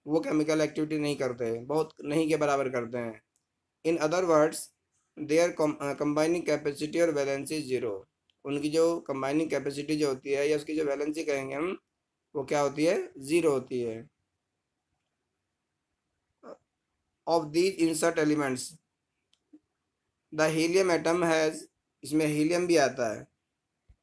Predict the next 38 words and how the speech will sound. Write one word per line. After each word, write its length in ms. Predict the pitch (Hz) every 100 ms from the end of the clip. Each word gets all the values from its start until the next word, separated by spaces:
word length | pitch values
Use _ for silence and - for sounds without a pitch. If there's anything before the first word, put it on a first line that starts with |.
| _ _ _ _ -
जैसे 220 | 139 147
हीलियम 300 | 147 151 156
एटम 260 | 151 156 160
जो 80 |
होता 340 | 143 131 135 156
है, 160 | 359 - _ _ _ _ _ _ _ _ _ -
और 380 | 139 139 139 135
एक 140 | 143
ये 260 | 143 139 - _ _ _ -
अभी 200 | 139 139
टेबल 380 | 139 135 143
आ 80 | 143
गई 200 | 131 131
आपकी, 560 | 135 131 135 147 170 - -
इस 180 | 147 -
टेबल 220 | 139 139
में 140 | 139
आप 240 | 139 - - -
सबसे 300 | 139 127 143
पहले 200 | 139 135
देख 200 | 135 131
सकते 260 | 131 127
हैं 220 | 135 143 151
composition 600 | 139 131 139 135 147 143
of 140 | 135
atoms 400 | 131 131 143 147
of 80 | 139
the 200 | 135 131 -
first 280 | 147 170 - - _ _ _ _ -
eighteen 300 | 139 135 151
elements, 500 | 135 135 139 156 156
उनके 220 | 143 139
कंपोजिशन 460 | 143 139 139 139 147
किस 180 | 143
तरीके 220 | 143 139 139
से 80 |
होते 220 | 139 131 143
हैं। 260 | 151 262